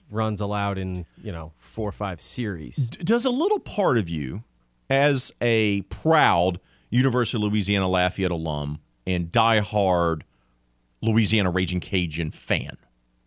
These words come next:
Speaker 2: which you are, but you're a professional, you go cover other things. Does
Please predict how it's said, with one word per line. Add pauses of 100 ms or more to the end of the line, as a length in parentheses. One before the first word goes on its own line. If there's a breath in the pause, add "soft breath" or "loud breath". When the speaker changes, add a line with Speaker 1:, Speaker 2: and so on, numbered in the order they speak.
Speaker 2:
which
you
are, (1120 soft breath)
but
you're
a
professional, (240)
you
go
cover
other
things. (1700)
Does